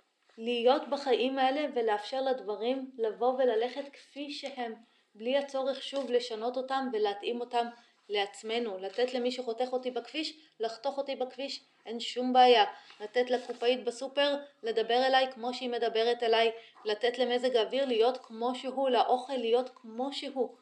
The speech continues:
תנו לסיטואציות בחיים שלכם לבוא וללכת, למריבות, לפיוסים, לכל הדברים. כשאנחנו מבוססים במקום המודע, הדברים יכולים לבוא וללכת. כשאנחנו לא מבוססים במקום המודע,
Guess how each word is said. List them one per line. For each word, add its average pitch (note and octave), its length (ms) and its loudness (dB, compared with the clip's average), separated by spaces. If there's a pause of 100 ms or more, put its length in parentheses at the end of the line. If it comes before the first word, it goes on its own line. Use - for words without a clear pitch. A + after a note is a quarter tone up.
(400)
תנו C4+ 140 -4
לסיטואציות B3+ 840 0
בחיים A#3 360 -2
שלכם C4 440 -2 (280)
לבוא A3 500 2 (140)
וללכת, G#3+ 720 0
למריבות, G#3 880 4 (220)
לפיוסים, G#3 1500 -2 (240)
לכל G#3+ 520 -2
הדברים. C4+ 520 0 (400)
כשאנחנו A3 400 -10
מבוססים G#3+ 600 -6
במקום C#4 380 -4
המודע, C4 340 2 (340)
הדברים A3 440 2
יכולים B3+ 500 0
לבוא A3+ 240 4
וללכת. A3 540 4
כשאנחנו G#3+ 440 -4
לא A#3 120 4
מבוססים D4 560 -4
במקום B3+ 400 -2
המודע, B3+ 300 4